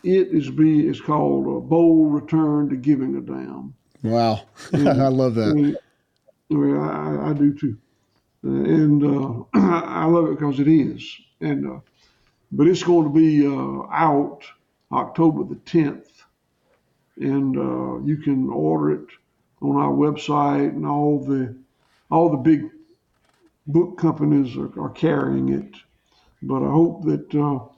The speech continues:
Speaker 1: if, if your audience is interested in this kind of farming, this kind of food production, look into buying a copy of it and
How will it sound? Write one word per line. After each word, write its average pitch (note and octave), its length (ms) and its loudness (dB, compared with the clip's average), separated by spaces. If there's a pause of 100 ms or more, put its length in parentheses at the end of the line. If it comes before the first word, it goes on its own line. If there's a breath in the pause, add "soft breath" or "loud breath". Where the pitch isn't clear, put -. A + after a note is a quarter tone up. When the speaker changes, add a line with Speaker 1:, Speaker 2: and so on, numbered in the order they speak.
(100)
Speaker 1:
if, F#3+ 260 0
if G#3 220 -2
your D#3+ 180 2
audience D#3 500 2
is C3+ 140 -4
interested D3 680 0
in C3+ 600 0 (720)
this D3 200 2
kind C#3+ 440 0
of B2 180 -6
farming, C#3+ 680 2
this C#3 120 -2
kind C#3+ 320 0
of C#3+ 100 -8
food D3 340 2
production, C#3 760 -4 (560)
look D3+ 220 2
into D3+ 240 2
buying D3+ 380 -2
a C#3+ 40 -6
copy C#3+ 440 -4
of C#3+ 220 -2
it C#3+ 100 -2
and B2+ 340 -6